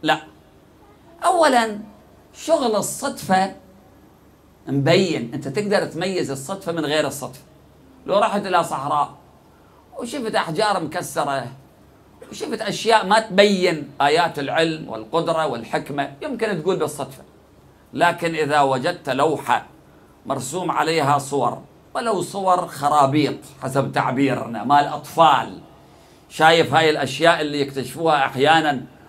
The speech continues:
ويقولون: "هذه تدل على حضارة قديمة قبل خمسة آلاف سنة".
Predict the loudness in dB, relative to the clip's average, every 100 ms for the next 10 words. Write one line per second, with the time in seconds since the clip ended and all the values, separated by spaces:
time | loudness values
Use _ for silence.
0 | -14 2 4 4 0 -2 0 4 4 4
1 | 0 -2 -2 -4 -2 -2 0 2 2 2
2 | -4 -2 0 -2 -2 -6 -6 -6 -6 -6
3 | -6 -6 -6 -6 0 2 2 0 0 -2
4 | -2